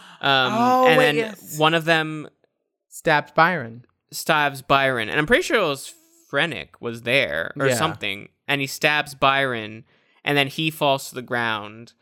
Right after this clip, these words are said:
Speaker 1: and then Cassandra, like, finishes off the rest, but then runs to Byron while he's, like, dying.
Speaker 2: Yeah. And
Speaker 1: And
Speaker 2: so
Speaker 1: then
Speaker 2: By-
Speaker 1: this is where Byron, in his dying breath, says the line you were about to <laughs> say.
Speaker 2: Where he's like, "Hate, uh,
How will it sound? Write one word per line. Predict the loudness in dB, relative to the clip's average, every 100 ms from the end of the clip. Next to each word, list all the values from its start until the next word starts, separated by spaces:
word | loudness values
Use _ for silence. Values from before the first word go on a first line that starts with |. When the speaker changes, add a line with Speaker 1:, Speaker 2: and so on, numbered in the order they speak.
| _ -4
Speaker 1:
and | -2
then | 0 -2
Cassandra, | -4 -2 -2 -2
like, | -4 -4
finishes | -8 -6 -6
off | -6
the | -6
rest, | -6 -8
but | -12
then | -14
runs | -14 -16
to | -12
Byron | -6 -6 -6 -12
while | -14
he's, | -14 -14
like, | -16 -16 _
dying. | -6 -6 -10 -14 -14
Speaker 2:
Yeah. | -4 -2 -2 -6 -10 _ _ _ _ _ _ _ _ -12
And | -2
Speaker 1:
And | 2
Speaker 2:
so |
Speaker 1:
then | 4 4
Speaker 2:
By- | 2
Speaker 1:
this | 0 0 -4
is | -4
where | 0 2 0
Byron, | 0 0 0 -2 -8
in | -12
his | -14 -8
dying | 0 0 0 -2 -8
breath, | -8 -8 -8 _
says | -8 -4 -4 -4 -8
the | -8
line | -4 -4 -4
you |
were | -6
about | -8 -10
to | -10
<laughs> |
say. | -8 -8 -10 -12 -20 _ _
Speaker 2:
Where | -6
he's | -4
like, | -4 -6
"Hate, | -6 0 0 0 -6 -8 -8 -12 _ _ _ _ _ _ _
uh, | -8 -6 -6 -6 -8